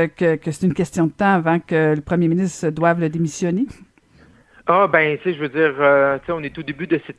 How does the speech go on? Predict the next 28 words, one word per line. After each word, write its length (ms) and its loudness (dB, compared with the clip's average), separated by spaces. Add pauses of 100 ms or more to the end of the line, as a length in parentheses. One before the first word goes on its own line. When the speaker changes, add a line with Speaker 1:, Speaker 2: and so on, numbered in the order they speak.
Speaker 2:
histoire-là, 580 0
hein, 260 -4
et, 140 -6
et, 520 -8
et 40 -4
je 80 -16
peux, 240 -2
je 160 -8
peux 100 -2
te 100 2
dire 340 2
qu'il 140 -4
y 60 -2
a 40 -2
beaucoup 320 -10
de 120 2
médias, 600 -2
euh, 420 4
surtout 240 -10
du 60 -20
côté 220 -6
anglophone, 680 -2
qui 120 -10
vont, 240 -2
qui 120 -20
vont 140 -2
gratter, 400 -4
là, 160 -10